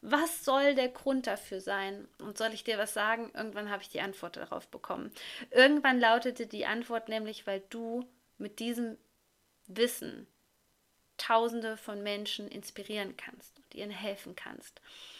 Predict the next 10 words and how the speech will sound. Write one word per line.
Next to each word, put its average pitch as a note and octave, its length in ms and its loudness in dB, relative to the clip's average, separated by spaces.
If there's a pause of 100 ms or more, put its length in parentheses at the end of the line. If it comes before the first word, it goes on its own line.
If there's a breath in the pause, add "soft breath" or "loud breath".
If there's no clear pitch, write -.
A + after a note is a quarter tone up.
(280 loud breath)
Und A3 300 -4
das A#3 180 0
war A3+ 200 -2
wirklich A#3 400 -4 (340 soft breath)
die A#3 80 0
beste B3 340 6
Entscheidung, G#3+ 720 4
die G#3 180 -6
ich - 200 -12
je G#3+ 300 -4